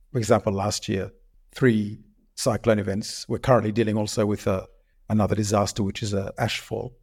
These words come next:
from one of our volcanoes that's affecting a whole side of one of the islands, uh, as well as the El Nino, the drought that started, and then now the flooding. So you're continually dealing with this. And if you're not, if you don't have systems for development which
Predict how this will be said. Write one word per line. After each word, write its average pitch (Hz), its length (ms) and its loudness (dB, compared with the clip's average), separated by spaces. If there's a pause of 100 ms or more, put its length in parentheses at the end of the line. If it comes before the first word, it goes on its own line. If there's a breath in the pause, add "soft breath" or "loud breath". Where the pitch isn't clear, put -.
(140)
from 113 160 -2
one 104 80 0
of 104 120 -2
our 104 100 0
volcanoes 101 680 -2 (340)
that's - 160 -6
affecting 104 380 -2
a 95 40 -8
whole 98 360 -2
side 98 320 -2
of 98 60 -4
one 98 120 -2
of 92 80 -4
the 104 120 0
islands, 110 420 -6 (280)
uh, 104 260 -2
as 120 160 0
well 120 140 8
as 113 120 0
the 113 140 2
El 113 120 4
Nino, 113 440 0
the 123 100 -4
drought 113 320 2
that 101 120 -4
started, 110 400 -2
and 101 80 -6
then 107 120 0
now 107 160 2
the 101 100 -4
flooding. 107 400 -6 (360)
So - 140 2
you're 113 160 2
continually 127 800 2 (520)
dealing 123 240 4
with 110 100 -2
this. 110 200 -4
And 117 160 0
if 110 120 -4
you're 120 120 0
not, 123 360 0 (460)
if 117 80 -6
you 110 60 -6
don't 127 160 4
have 120 160 2
systems - 580 -6
for 120 220 0
development 110 440 -2
which - 460 -12